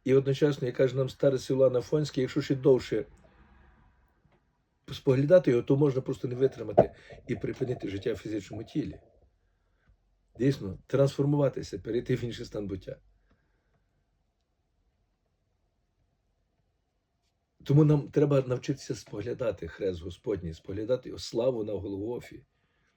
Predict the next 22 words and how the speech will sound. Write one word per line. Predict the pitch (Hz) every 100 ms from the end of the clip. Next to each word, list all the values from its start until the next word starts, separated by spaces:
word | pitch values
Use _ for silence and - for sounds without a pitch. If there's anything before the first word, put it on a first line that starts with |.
| _ _ -
спогляда-, | - 110 110 113 131
споглядати | - 117 104 120 135 113
розп'ятого | 107 95 123 120 117 87 78 -
Христа. | - 78 - 87 73 - _ _ _ _ _ _ _ _ _ _ _ - - -
Споглядати | - - 98 110 139 101
розп'ятого | 92 - - - -
Христа. | - - - - - - - - _ _ _ _ _ - _ _ _ -
І | 107 101 - - -
ми | 123 113
про | 113
це | 101 110
з |
вами | 110 113
не | 110
раз | 127 127
говорили, | 101 92 90
про | 87 90
те, | 98
що | 92 95 90 78 - - - -
розп'яття — | 98 95 - 113 147 - 107
це | - - 113
най-, | 107 101 123 123